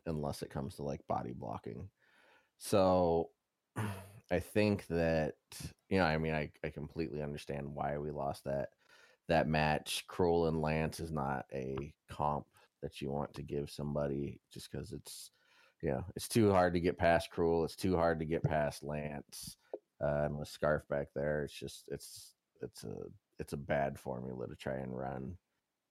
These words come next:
Um, I think some, I think this, and I, I can throw our team under the bus 'cause it is our team.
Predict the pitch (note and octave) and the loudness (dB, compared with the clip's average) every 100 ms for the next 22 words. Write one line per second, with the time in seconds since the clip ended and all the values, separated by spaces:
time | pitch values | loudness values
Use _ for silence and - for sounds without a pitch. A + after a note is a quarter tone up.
0 | - C#2+ C#2 C2+ C#2 C2 F2 _ _ _ | -8 -4 -2 -2 -2 -4 -8 _ _ _
1 | _ _ _ - _ - F2+ F#2 F2+ - | _ _ _ -20 _ -4 0 2 2 2
2 | - E2 D#2 - - - - - F2 A#2 | 2 2 0 -4 -20 -20 -20 -2 2 4
3 | G#2 E2+ F2+ G2+ - - - - F2 E2 | 4 4 4 4 2 -6 -10 -4 0 2
4 | E2 D2+ - _ C2+ D2+ - D#2 D#2+ D#2 | 2 0 -6 _ -4 -4 -2 -2 -2 -4
5 | - D#2 D2+ D2+ E2 D#2 D2+ D#2 D#2 D2+ | 0 2 4 2 -2 -2 -2 -2 -2 -2
6 | C#2+ - - D2+ D2+ C#2 D#2 C#2+ D2 C#2+ | -4 -4 -10 -6 -4 -4 -2 -2 -2 -4
7 | D#2 D2+ D#2+ | -6 -6 -8